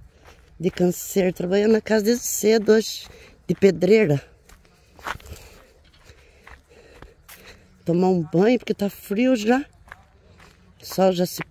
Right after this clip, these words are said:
pôs, já já escurece. Olha lá o povo descendo, ó. Olha lá. Tamo levando uns gravetos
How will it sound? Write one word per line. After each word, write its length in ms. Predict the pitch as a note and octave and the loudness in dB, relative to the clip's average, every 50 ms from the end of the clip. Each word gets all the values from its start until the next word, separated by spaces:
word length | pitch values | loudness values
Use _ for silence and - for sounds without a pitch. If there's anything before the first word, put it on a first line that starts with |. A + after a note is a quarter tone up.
| _ | _
pôs, 500 | - A3 A#3 A#3+ A#3+ A3 A#3+ A#3+ A#3 G#3 | -2 0 2 2 2 4 2 2 2 0
já 140 | F3+ F#3+ G3 | -2 -2 -4
já 180 | F3+ D#3+ F3 F3+ | -2 -2 -2 -2
escurece. 1000 | E3+ - - - - D#3+ D3+ F3+ F#3+ B3 D#4 D4 D4 D4 - - - - - - - - - - - _ _ - | -2 -4 -8 -8 -8 -4 -2 0 2 2 2 0 0 -2 -4 -8 -14 -20 -20 -20 -20 -20 -20 -20 -20 _ _ -10
Olha 100 | D#3 D#3+ | -6 -4
lá 80 | D#3+ E3 | -4 -4
o 60 | D#3 | -6
povo 260 | - - D#3+ D#3 D3 | -8 -8 -8 -8 -4
descendo, 640 | D3 D#3 D3+ D3+ - - - D#3+ C#3+ C#3 C#3 C#3 C#3 | -2 -2 -2 -2 -4 -10 -8 -6 -4 -4 -4 -4 -6
ó. 80 | C3+ - - - - - - - - - - - - - - - - - - - - - - - - - - - - - - - - - - - - - - - - - - - - - - - - - - - - | -6 -8 -12 -20 -20 -20 -20 -20 -20 -20 -20 -20 -20 -20 -20 -20 -20 -20 -20 -20 -20 -20 -20 -20 -20 -20 -20 -20 -20 -18 -18 -16 -16 -16 -18 -18 -18 -18 -18 -18 -18 -20 -20 -20 -20 -20 -20 -20 -20 -20 -20 -18 -16
Olha 100 | D#3 D3+ | -14 -12
lá. 200 | D3+ C#3+ C#3 - - - - - - - - - - - - - - - - - - | -12 -12 -14 -16 -20 -20 -20 -18 -18 -18 -18 -20 -20 -20 -20 -20 -20 -20 -20 -18 -14
Tamo 160 | E3 F3+ F3+ | -12 -12 -12
levando 380 | F3 F#3 E3 D#3+ F#3 F#3+ F#3+ | -12 -12 -14 -12 -12 -12 -12
uns 120 | F#3 E3+ E3 | -12 -12 -14
gravetos 720 | C#3+ E3 D#3+ D#3+ D3 C#3 D3 F#3 A3+ B3+ - - - - | -12 -12 -12 -12 -12 -14 -14 -14 -14 -14 -16 -20 -20 -20